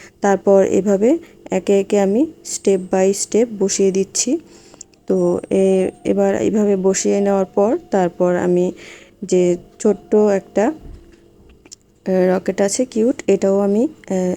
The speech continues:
এভাবে টুথপিকের সাহায্যে আমি এটাকে বসিয়ে নিলাম। তো এবার আমি ছোট ছোট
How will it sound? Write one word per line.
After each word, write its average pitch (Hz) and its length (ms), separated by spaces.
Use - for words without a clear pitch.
এভাবে 190 480
টুথপিকের 196 520
সাহায্যে 190 580
আমি 180 260
এটাকে 180 320
বসিয়ে 202 380
নিলাম। 196 420
তো 180 200
এবার 220 440
আমি 180 500
ছোট 202 160
ছোট 214 280